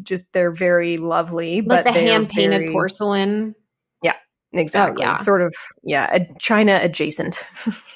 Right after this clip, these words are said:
Speaker 2: Mm-hmm.
Speaker 1: um,
Speaker 2: Mm-hmm.
Speaker 1: teacups.
Speaker 2: I,
Speaker 1: So, yeah.
Speaker 2: uh, my mom's, like, my mom is very into high teas. Uh, so growing up, I went to a lot of high tea events.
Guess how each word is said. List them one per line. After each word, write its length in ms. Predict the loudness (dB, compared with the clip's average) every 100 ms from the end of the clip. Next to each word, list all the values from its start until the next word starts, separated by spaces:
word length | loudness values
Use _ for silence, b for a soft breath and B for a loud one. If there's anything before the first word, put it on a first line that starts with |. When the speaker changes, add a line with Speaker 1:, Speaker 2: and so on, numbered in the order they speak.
| _
Speaker 2:
Mm-hmm. 200 | 0 2
Speaker 1:
um, 480 | 4 4 2 -2 -4 -6
Speaker 2:
Mm-hmm. 680 | -8 -4 -2 0 0 -2 -6 -10
Speaker 1:
teacups. 440 | -10 -6 -6 0 2
Speaker 2:
I, 180 | 4
Speaker 1:
So, 280 | 2 2 2
yeah. 180 | -2 -4 -12 -16 _ _ -6 2
Speaker 2:
uh, 280 | 2 2 2
my 420 | 2 2 0 -2
mom's, 480 | 0 2 4 2 0
like, 200 | -2 -4 -6
my 140 | 0
mom 200 | 2 2
is 120 | 0 -2
very 400 | -2 0 0 -2
into 580 | -4 -6 -6 -4 -2
high 240 | -2 0 0
teas. 640 | -2 -4 -4 -4 -8 -6 2
Uh, 240 | 2 2
so 180 | 0 -2
growing 400 | 2 2 4 2
up, 140 | 0 0
I 100 | 0
went 180 | 0 -4
to 120 | -4
a 20 |
lot 320 | -2 2 2 2
of 100 | 0
high 340 | -2 -2 -4
tea 280 | -8 -6 -4
events. 500 | -2 -2 -2 -8 -12